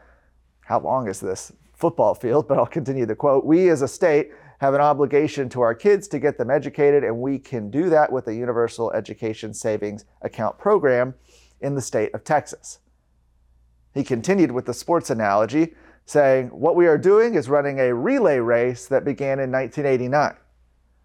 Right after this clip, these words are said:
So it's no longer a football game, now it's a, a relay race. Sorry.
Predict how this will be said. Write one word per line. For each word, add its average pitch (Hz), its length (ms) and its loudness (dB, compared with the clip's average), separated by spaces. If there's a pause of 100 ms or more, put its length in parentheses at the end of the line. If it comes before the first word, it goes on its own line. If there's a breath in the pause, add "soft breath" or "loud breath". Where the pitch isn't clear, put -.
(120)
So - 160 -14
it's 85 140 -12
no 117 120 -2
longer 107 280 -2
a 85 60 -4
football 110 420 0
game, 104 300 -4
now 101 160 0
it's 95 140 -8
a, 95 220 -2
a 110 100 -4
relay 110 340 -2
race. 101 420 -4
Sorry. 87 300 -4